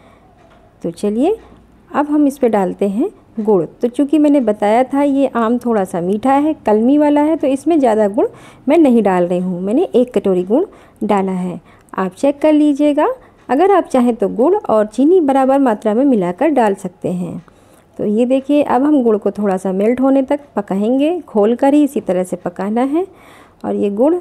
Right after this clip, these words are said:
अब हमारा मेल्ट लग रहा है, अच्छे से मेल्ट हो गया है। अब हम डालेंगे मसाले। तो ये मेरे पास है एक चम्मच काश्मीरी लाल मिर्च, एक चम्मच कुटी लाल मिर्च, भुना हुआ जीरा, चाट मसाला, सौंठ पाउडर और काला नमक।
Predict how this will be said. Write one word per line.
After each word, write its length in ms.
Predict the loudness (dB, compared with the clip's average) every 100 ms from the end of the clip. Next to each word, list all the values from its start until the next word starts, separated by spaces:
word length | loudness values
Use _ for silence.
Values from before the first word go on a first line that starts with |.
| -6 -8
अब 140 | -4
हमारा 320 | -2 0 -2
मेल्ट 300 | 0 0 -2
लग 200 | -4 0
रहा 180 | 0 2
है, 200 | 0 -2 -6 _ _ _ _ _ _ _ _ _ _ _
अच्छे 260 | -10 -6 -8
से 180 | -6 -4
मेल्ट 300 | -2 -4 -2
हो 160 | 0
गया 240 | 2 0 0
है। 320 | 0 -2 -4 -4
अब 160 | -2 2
हम 140 | 2
डालेंगे 360 | 2 -2 -4 -4
मसाले। 540 | -6 -4 0 0 0
तो 140 | -2
ये 120 | -2 0
मेरे 200 | 0 0
पास 360 | -2 -6 -4
है 140 | -6 -6 -10 -20 -20 _ -4
एक 200 | 0 0
चम्मच 320 | 0 2 2
काश्मीरी 460 | 0 -4 -2 -4 -2
लाल 260 | 0 2 2
मिर्च, 280 | 0 -2 -2
एक 180 | -2 -2
चम्मच 280 | -4 -4 -4
कुटी 280 | -4 0 0
लाल 220 | 2 2
मिर्च, 300 | 2 0 -4 -10
भुना 260 | 0 2 4
हुआ 260 | 4 2 0
जीरा, 440 | 0 0 0 -2 -4 _ _ _ _ _ _ _ -4
चाट 300 | 0 0 -2 -2
मसाला, 480 | -2 2 2 2 2 -2 -12 _ -4
सौंठ 260 | 0 0
पाउडर 520 | 0 0 2 0 -2 -4 -4
और 100 | -4
काला 300 | -2 -4 -4
नमक। 320 | -8 -10 -12